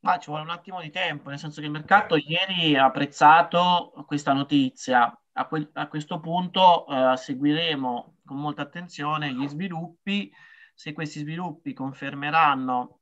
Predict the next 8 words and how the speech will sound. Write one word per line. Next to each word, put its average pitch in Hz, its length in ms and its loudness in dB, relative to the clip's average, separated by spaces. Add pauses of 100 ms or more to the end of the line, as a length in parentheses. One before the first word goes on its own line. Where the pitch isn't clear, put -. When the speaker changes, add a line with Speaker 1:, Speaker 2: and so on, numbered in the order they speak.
Speaker 1:
eh, 127 960 -6
il 139 120 -8
verificarsi 147 680 -2
di 135 100 0
un 147 100 2
iter 143 460 -2
del 139 180 0
vaccino 143 720 0